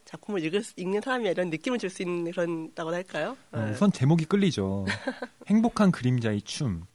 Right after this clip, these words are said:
Speaker 2: 뭐 그다음에 뭐 내가 너에게 말하려 했던 것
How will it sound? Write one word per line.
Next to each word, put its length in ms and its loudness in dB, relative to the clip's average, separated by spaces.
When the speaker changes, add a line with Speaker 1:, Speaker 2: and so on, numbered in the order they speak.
Speaker 2:
뭐 320 -8
그다음에 420 -4
뭐 160 -10
내가 340 4
너에게 340 2
말하려 440 -2
했던 360 -4
것 140 -14